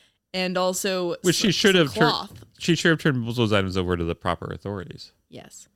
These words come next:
Speaker 1: But she basically is the law in River Heights, let's be honest. And that's always been the case. We always joked, I mean, the, in the books, the, the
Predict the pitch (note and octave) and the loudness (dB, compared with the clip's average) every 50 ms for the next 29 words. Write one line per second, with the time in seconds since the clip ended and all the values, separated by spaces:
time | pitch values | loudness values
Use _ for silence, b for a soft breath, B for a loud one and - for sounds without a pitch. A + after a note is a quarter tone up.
0 | _ _ - A3+ A3+ - - C#4+ A3 A#3+ G3 F#3+ - - F3+ D#3+ - - D#3+ E3+ | _ _ -12 -10 -6 -6 -4 -2 -2 -2 -2 -2 -4 -8 -10 -10 -10 -10 -12 -12
1 | E3 - F3 D#3 D3 C#3 C3 C3+ G#2 C3+ D#3 C3 - - D3 E3 E3+ - G#2+ - | -12 -12 -12 -8 -8 -6 -6 -6 -6 -8 -10 -12 -14 -14 -14 -14 -12 -14 -14 -10
2 | - G3+ F#3 F3+ - - F3 E3 C3+ C3 C3 C#3 D3 - A#3 - - F#3+ F#3+ F#3 | -8 -8 -8 -8 -8 -10 -8 -8 -8 -8 -8 -10 -12 -12 -14 -12 -10 -8 -8 -8
3 | - - - F#3 F#3+ F3+ E3+ E3+ E3 - - - D3 - - - E3+ - - - | -8 -8 -6 -4 -4 -4 -4 -6 -8 -12 -16 -16 -16 -18 -18 -16 -16 -16 -18 -20
4 | - - _ _ _ _ _ _ _ _ _ _ _ _ _ _ _ _ - A#3+ | -20 -20 _ _ _ _ _ _ _ _ _ _ _ _ _ _ _ _ -6 -4
5 | B3+ B3+ B3 A#3 A3 F#3+ A3+ A3 G#3 G3+ F#3 - F#3 G3 F#3+ F#3 F#3 F3 - b | -2 -2 -2 -2 -4 -2 -2 -2 -2 -4 -6 -8 -6 -6 -6 -6 -6 -10 -12 b
6 | b b b b - - G#3+ G#3+ G#3 F#3+ F3 A#3 B3+ C4 C4 - - - F#3+ F3 | b b b b -6 -4 -2 -2 -2 -4 -2 -2 -2 -2 -2 -6 -6 -4 -4 -4
7 | F3+ F3 - F#3 F#3 F#3+ F3+ E3+ | -4 -6 -8 -10 -10 -10 -10 -10